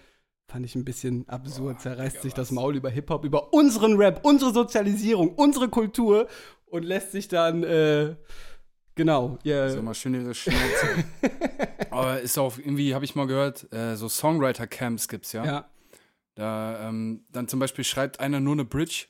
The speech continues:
Speaker 2: oder nur die Topline oder so macht der, nimmt der auf und kriegt dann so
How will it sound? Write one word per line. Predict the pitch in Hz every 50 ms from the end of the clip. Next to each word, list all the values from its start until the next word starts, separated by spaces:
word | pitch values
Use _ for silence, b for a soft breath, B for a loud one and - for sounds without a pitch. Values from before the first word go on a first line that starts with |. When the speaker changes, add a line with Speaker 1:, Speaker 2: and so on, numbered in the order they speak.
| _ -
Speaker 2:
oder | - 120 123 123 117 113 104 b b b -
nur | 135 147 156
die | 156 147
Topline | - - - 156 - - 139 127 127 123 123 123
oder | 120 117 117
so | 104 120 117
macht | 117 120 117 - -
der, | 123 123 135 151 -
nimmt | 123 120 127 127 -
der | 127 120 120
auf | 123 135 156 - B B B B B B B
und | - 127
kriegt | - - 151 143 -
dann | 143 127 113
so | 127 123 127